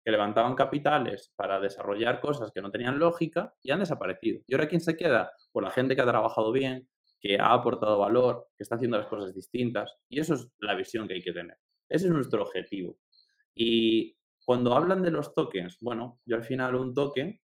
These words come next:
pues puede ser de un proyecto que, pues imagínate, un metaverso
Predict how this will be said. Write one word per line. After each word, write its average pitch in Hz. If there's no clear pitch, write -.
pues 101
puede 117
ser 117
de 117
un 110
proyecto 104
que, 92
pues 98
imagínate, 95
un 98
metaverso 98